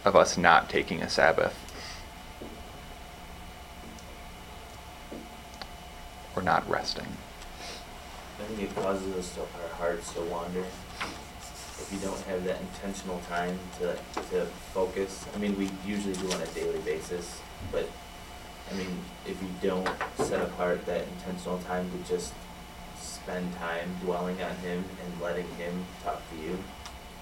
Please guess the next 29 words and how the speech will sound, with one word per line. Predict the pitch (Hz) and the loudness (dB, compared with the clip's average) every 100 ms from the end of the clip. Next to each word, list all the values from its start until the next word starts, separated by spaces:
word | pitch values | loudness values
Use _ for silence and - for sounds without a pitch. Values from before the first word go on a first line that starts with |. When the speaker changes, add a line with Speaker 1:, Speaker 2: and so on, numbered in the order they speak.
| - | -10
Speaker 2:
I | |
think | - - 180 - - - - - - | -4 -2 0 -4 -8 -12 -12 -12 -8
you | 90 | 0
get | 92 - | 0 2
so | - 90 90 92 87 - | 6 8 8 6 0 -6
caught | - 87 90 | 6 8 8
up | 90 90 | 6 2
in | 90 | 0
the | 85 | 0
world | 78 80 87 87 90 | 0 2 4 4 2
and, | 85 80 - 90 | 0 -4 -6 -6
and | 85 - | -4 -4
everyday | 95 92 90 85 | -2 0 0 2
life | 82 92 95 - | 2 2 2 2
that | 87 - | 2 2
your, | 87 87 - - - - - - - - - - - | 0 0 -2 -6 -12 -12 -12 -12 -12 -12 -12 -10 2
your | 90 87 82 - | 4 6 4 2
heart | - - - - | 2 4 4 2
tends | 92 87 90 | -2 -2 -2
to | - 85 | -4 -4
just | 85 85 - | -2 -4 -4
kinda | 87 80 | -4 -2
wander | 78 80 80 78 76 | -2 -4 -2 0 2
away, | 78 80 82 | 2 0 0
and, | 78 76 76 87 | -2 -6 -8 -6
and | 87 | -4
if | 87 95 | -4 -4
you | - | -2
don't | 85 82 | -2 -2